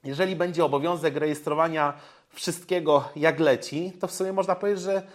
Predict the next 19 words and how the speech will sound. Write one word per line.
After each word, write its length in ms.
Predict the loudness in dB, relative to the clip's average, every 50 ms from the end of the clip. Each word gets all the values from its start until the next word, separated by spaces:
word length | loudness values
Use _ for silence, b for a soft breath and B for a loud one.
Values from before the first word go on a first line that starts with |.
| B B B B B _
to 60 | -18 -6
też 520 | 0 0 0 0 -2 -8 -12 -14 -16 -16 -20 _ -20
w 80 | -20
Polsce 480 | _ 0 0 0 0 -2 -4 -6 -6 -4
pojawi 380 | -2 -2 0 0 -2 -2 -6 -6
się 140 | -8 -8
koniec 400 | -2 0 0 0 0 -2 -4 -4
związany 540 | -6 -6 -4 -2 -2 0 0 0 0 -2 -4
z 80 | -6 -4
czarnymi 460 | -4 -4 -2 -2 -4 -4 -4 -6 -2
tablicami 600 | -2 -2 -2 -2 -8 -6 -4 -4 -2 0 0 0
rejestracyjnymi, 960 | 0 0 0 -2 -4 -4 -4 -4 -4 -4 -4 -6 -6 -4 -4 -6 -6 -8 -6 -6
tak? 220 | -6 -6 -6 -6
Tym 160 | -6 -4 -2
bardziej, 240 | -2 -2 -2 -4 -4
że 80 | -4 -4
już 140 | -4 -6
kolejne 420 | -4 -4 0 0 0 0 -2 -4 -6
przepisy 500 | -4 -8 -8 -8 -8 -8 -6 -6 -6